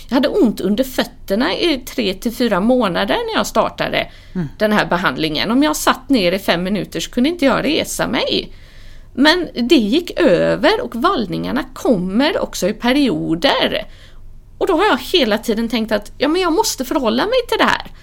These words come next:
Speaker 1: Om vallningarna blir värre av stress, ja, men då kanske jag måste tänka på att den veckan så ska jag inte stressa lika mycket. Och det är lättare sagt än gjort, för efter en cancerdiagnos så pockar ju livet väldigt snabbt på.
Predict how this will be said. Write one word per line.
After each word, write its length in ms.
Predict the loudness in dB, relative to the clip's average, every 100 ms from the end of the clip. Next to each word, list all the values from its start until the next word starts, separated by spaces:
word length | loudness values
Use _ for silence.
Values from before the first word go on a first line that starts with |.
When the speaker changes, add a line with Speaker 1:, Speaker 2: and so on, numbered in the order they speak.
| -20 -18 -18 -20 -20 0
Speaker 1:
Om 200 | 4 6
vallningarna 580 | 6 6 2 2 0
blir 200 | 2 2
värre 380 | 6 4 4 2
av 80 | 0
stress, 580 | -2 -2 0 -2 -4 -8
ja, 140 | -4 -2
men 120 | -2
då 80 | -4
kanske 360 | -4 -4 -2
jag 100 | -2
måste 240 | -2 -6 -6
tänka 300 | -4 -4 -4
på 100 | -4
att 120 | -2
den 220 | -2 0
veckan 540 | -2 -4 -4 -2 -4 -8 -18 -20 -20 -6
så 160 | -4
ska 160 | 0 0
jag 100 | 0
inte 200 | -2 -4
stressa 480 | -4 -6 -6 -2 2 2
lika 220 | 2 -2
mycket. 420 | -4 -6 -4 -4 -4 -16
Och 180 | -6 0
det 120 | 4
är 40 | 4
lättare 380 | 2 0 0 0
sagt 320 | -2 -2 2
än 140 | 2
gjort, 300 | 2 0 -4 -16 -2
för 180 | 0 2
efter 320 | 0 0 0
en 120 | 0
cancerdiagnos 960 | 0 -2 -2 0 0 0 -2 -2 -6 -10 -18 -20 -10
så 200 | -2 -2
pockar 380 | 0 -4 0 2
ju 160 | 6 6
livet 520 | 6 0 -2 -4 0
väldigt 360 | 0 0 -4
snabbt 500 | -6 -6 -8 -12 -18
på. 460 | 2 2 4 -2